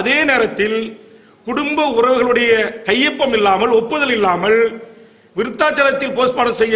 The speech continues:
வேண்டிய உடலை அல்லது கடலூர் மருத்துவக் கல்லூரி மருத்துவமனையில் போஸ்ட்மார்ட்டம் செய்ய வேண்டிய உடலை எதற்காக முண்டியம்பாக்கம் விழுப்புரம் மாவட்ட மருத்துவமனைக்கு கொண்டு சென்றார்கள்? ஒரு அச்சம் இருக்கிறது. இரண்டாவது, குடும்ப உறவுகள் வருவதற்கு முன்பாகவே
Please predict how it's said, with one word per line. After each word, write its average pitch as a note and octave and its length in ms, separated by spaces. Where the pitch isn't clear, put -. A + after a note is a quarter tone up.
வேண்டிய G#3+ 240
உடலை G#3+ 280
அல்லது B3+ 320
கடலூர் C#4 420
மருத்துவக் B3 380
கல்லூரி A#3 300
மருத்துவமனையில் A#3+ 560
போஸ்ட்மார்ட்டம் A#3+ 400
செய்ய A3+ 180
வேண்டிய G3+ 240
உடலை G#3+ 280
எதற்காக C#4 560
முண்டியம்பாக்கம் A3+ 640
விழுப்புரம் C#4+ 380
மாவட்ட A#3 320
மருத்துவமனைக்கு G#3+ 480
கொண்டு G3+ 240
சென்றார்கள்? D3+ 380
ஒரு G#3+ 120
அச்சம் A3 260
இருக்கிறது. D3 320
இரண்டாவது, B3+ 560
குடும்ப D#4+ 420
உறவுகள் C4 360
வருவதற்கு C#4 420
முன்பாகவே A#3+ 560